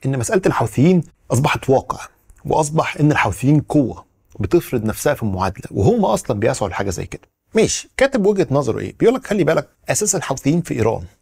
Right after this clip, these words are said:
وقوة الحوثيين نابعة من إيران. إيران عمالة تزود الحوثيين بشكل كبير." والراجل بيقول إن خد بالك المسألة دي عانى منها الجيش الأمريكي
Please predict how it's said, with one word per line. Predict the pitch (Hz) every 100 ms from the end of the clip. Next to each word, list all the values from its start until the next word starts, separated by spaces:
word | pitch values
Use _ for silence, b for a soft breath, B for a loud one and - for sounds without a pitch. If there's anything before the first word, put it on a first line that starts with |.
| _
وقوة | 107 143 208 151
الحوثيين | 123 120 110 131 180 147
نابعة | 165 156 117
من | 110 104 -
إيران. | 98 98 - _ -
إيران | 160 226 240 214 - B B -
عمالة | 113 180 214
تزود | 123 165 190
الحوثيين | 147 - 107 147 160
بشكل | - - 101
كبير." | 95 - - - b b b -
والراجل | 247 269 185
بيقول | 117 123 147 110 - _ -
إن | 170
خد | 156 233
بالك | 196 220 196 -
المسألة | 143 131 196 202
دي | 170 202
عانى | 135 160 196 170
منها | 160 180 139
الجيش | 131 175 160
الأمريكي | 160 120 147 165 139